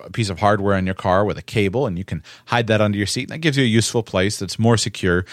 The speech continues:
uh, than perhaps your glove box, uh, which can sometimes be forced open, to protect your cell phone or your cash if, or your wallet if you're at the beach. So consider that. Very simple and easy to do. Now,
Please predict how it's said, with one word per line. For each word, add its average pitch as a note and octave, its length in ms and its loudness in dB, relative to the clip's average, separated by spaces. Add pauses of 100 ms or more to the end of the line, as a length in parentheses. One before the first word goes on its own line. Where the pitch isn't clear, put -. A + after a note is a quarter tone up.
(280)
uh, E2+ 200 -2
than F#2 220 0
perhaps F#2+ 380 -2
your E2 60 -8
glove G2 280 2
box, E2 400 -2
uh, D2 160 -10
which C#2 240 -8
can E2 320 -4
sometimes F2+ 400 0
be E2+ 140 -2
forced F#2+ 360 0
open, F2+ 380 -2 (400)
to A2 380 4
protect D#3 340 -2
your E3 80 -4
cell F#2 220 2
phone G2+ 320 2
or G#2 100 2
your F#2+ 360 2 (120)
cash G2+ 380 0
if, F#2 180 -8
or F#2 160 -4
your F#2 140 -2
wallet F#2 420 2
if F2+ 160 -2
you're F2+ 80 0
at E2+ 100 -2
the F#2 60 -8
beach. E2 300 -6
So - 160 -6
consider C3+ 380 0
that. D2+ 220 -6 (260)
Very A#2+ 200 4
simple G#2 320 0
and F2+ 100 0
easy F2 220 -2
to D#2 100 -10
do. D#2+ 240 -10 (840)
Now, B2+ 300 0